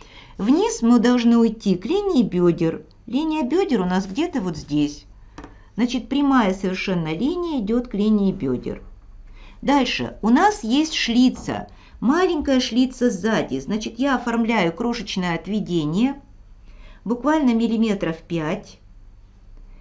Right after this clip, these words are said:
И средний шов по спинке оформляю с отведением. Вот таким вот образом. Низ у меня уже заужен. И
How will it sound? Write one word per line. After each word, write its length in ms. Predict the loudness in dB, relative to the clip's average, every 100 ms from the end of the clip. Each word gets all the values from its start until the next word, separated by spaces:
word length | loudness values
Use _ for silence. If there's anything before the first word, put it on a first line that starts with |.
| -20 -16 -2
И 200 | 0 0
средний 480 | 0 0 2 2 0
шов 320 | 0 0 0
по 120 | -4
спинке 640 | -6 -6 -4 -4 -4 -6 -6 -14 -20 -20 -20 -20 -10
оформляю 760 | -4 -2 0 0 0 0 0 -2
с 140 | -2
отведением. 840 | -4 -2 0 0 2 2 2 -2 -2
Вот 220 | -2 -2
таким 340 | -2 -2 0 0
вот 200 | -2 -4
образом. 640 | -4 -4 -8 -8 -12 -12 -16 -18 -18 -20 -20 -20 -20 -20 -20 -20 -20 -20 -20 -20 -20 -20 -16 0
Низ 320 | 2 2 2
у 60 |
меня 420 | 0 2 0 -2 -2
уже 260 | -2 0 0
заужен. 680 | 2 0 0 -2 -4 -4 -8 -18 -20 -20 -20 -20 -20 -20 -20 -20 -20 -12 0
И 180 | 4